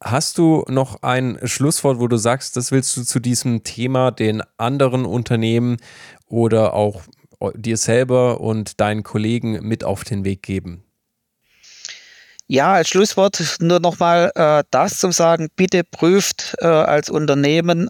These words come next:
Speaker 2: ob ihr betroffen seid, wie relevant das Thema für euch ist. Ähm,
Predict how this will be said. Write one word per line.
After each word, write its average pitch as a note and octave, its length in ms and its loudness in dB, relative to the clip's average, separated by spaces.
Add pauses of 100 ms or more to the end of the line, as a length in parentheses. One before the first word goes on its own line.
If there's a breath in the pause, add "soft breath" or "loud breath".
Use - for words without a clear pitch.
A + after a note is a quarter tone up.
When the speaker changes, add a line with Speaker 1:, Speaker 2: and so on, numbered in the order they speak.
(140)
Speaker 2:
ob - 240 0
ihr D#3 120 4
betroffen F#3 520 -2
seid, E3 420 2 (440 loud breath)
wie D#3 200 4
relevant D3 520 2
das C#3+ 160 -2
Thema C#3+ 340 0
für C3 220 0
euch B2+ 320 0
ist. - 420 0 (760 loud breath)
Ähm, D#3 440 4